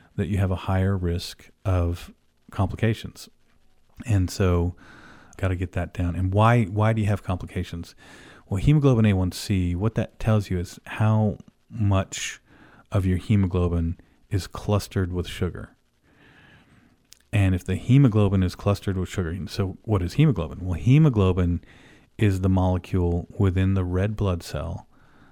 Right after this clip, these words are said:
that allows for exchange of oxygen. So if the hemoglobin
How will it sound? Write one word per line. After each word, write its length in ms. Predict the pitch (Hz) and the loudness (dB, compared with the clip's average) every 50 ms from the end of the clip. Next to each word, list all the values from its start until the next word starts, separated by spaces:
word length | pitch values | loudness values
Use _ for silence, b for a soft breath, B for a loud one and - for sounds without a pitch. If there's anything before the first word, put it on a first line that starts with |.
| b b - | b b -2
that 120 | 104 98 | 0 0
allows 420 | 95 92 92 90 90 92 92 - - | 2 2 2 2 0 0 -2 -2 -4
for 120 | 98 95 | -4 -4
exchange 560 | - - - - - - 104 92 90 85 85 | -4 -6 -10 -10 -6 -2 0 0 0 0 0
of 100 | 87 87 | 0 0
oxygen. 540 | 101 101 104 - - - - - - - - _ _ _ B B B B B B B B B B B | 0 0 0 -2 -6 -16 -14 -14 -14 -14 -16 _ _ _ B B B B B B B B B B B
So 560 | B - - 101 92 92 87 87 87 90 92 - b b b b b b b b b b b _ _ _ _ _ - | B -2 2 2 4 4 4 2 2 0 -2 -4 b b b b b b b b b b b _ _ _ _ _ -6
if 160 | - 101 - | -6 -6 -4
the 120 | - - 92 | -2 -2 0
hemoglobin 880 | 82 117 123 127 123 104 110 101 101 95 95 92 90 87 85 85 - | 4 4 6 6 6 4 4 4 4 4 4 2 2 2 0 -2 -6